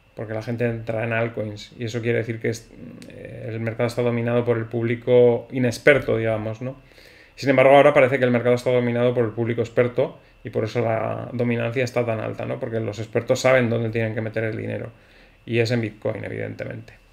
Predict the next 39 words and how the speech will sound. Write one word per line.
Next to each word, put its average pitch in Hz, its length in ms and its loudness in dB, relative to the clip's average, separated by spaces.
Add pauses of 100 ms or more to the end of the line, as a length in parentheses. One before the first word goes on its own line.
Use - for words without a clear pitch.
(640)
Así 117 260 -6
que, 147 60 4
bueno, 131 400 2
eso 139 220 -4
es - 240 -12
importante 120 580 0
también, 117 420 -4 (100)
hacer 117 280 -4
notar 117 340 -2
que 123 100 0
la, 113 360 -4 (400)
la 113 180 0
dominancia 113 460 -2
está 120 240 -2
en 117 100 -2
esa 113 380 -6
situación. - 540 -8 (480)
Vamos 180 220 6
con 180 220 6
las 156 200 4
altcoins. 175 640 4
Tenemos, 151 800 0
eh, 131 340 2
One 135 320 2
Inch, 143 420 -6
que, 120 520 0
bueno, 131 260 0
va 131 100 2
recuperando 127 480 2
un 123 80 0
poquito 123 380 2
de 120 180 2
lo 117 140 0
que 120 60 -2
iba 120 180 4
perdiendo 120 380 0
durante 120 360 -2
el 120 120 -2
día. 147 320 0